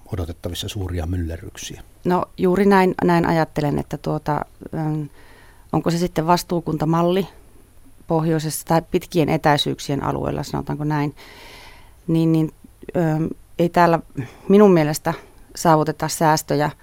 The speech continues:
Speaker 2: sillä, että laitetaan pitkien etäisyyksien kuntia yhteen. Ja vastuukuntamallikin voi olla jopa tämmöinen vastuukuntaralli. Elikkä meneekö siellä sitten niin ne säästöt, mitä tavoitellaan, niin sinne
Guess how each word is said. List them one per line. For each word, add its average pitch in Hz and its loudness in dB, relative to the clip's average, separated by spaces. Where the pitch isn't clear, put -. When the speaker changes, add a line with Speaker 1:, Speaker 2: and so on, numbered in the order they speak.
Speaker 2:
sillä, 156 2
että - -2
laitetaan 147 -2
pitkien 160 -2
etäisyyksien 156 -4
kuntia 160 -2
yhteen. 156 -4
Ja 156 0
vastuukuntamallikin 180 2
voi 156 4
olla 147 2
jopa 156 2
tämmöinen 156 0
vastuukuntaralli. 160 2
Elikkä 151 2
meneekö 170 2
siellä 156 0
sitten 156 -2
niin 156 0
ne 175 0
säästöt, 156 0
mitä 160 -2
tavoitellaan, 156 0
niin 156 -4
sinne 156 -4